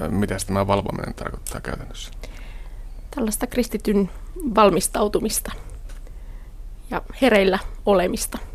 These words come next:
Speaker 2: elämän asioiden keskellä.
Speaker 1: Kynttiläpäivää siis, ö, vietettiin alun pitäen neljäkymmentä päivää joulusta, ja nyt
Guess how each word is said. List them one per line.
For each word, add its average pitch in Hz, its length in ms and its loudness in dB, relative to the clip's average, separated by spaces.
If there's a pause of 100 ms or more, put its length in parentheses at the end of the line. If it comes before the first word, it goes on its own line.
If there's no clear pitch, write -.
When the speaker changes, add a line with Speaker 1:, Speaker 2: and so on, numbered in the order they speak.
(200)
Speaker 2:
elämän 208 320 0 (580)
asioiden 233 580 2
keskellä. - 460 -2 (1600)
Speaker 1:
Kynttiläpäivää 107 840 4
siis, 101 320 0
ö, 104 540 0
vietettiin 107 360 2
alun 104 160 4
pitäen 107 320 0
neljäkymmentä 107 340 2
päivää - 160 0
joulusta, - 380 0
ja 101 60 0
nyt 107 100 -4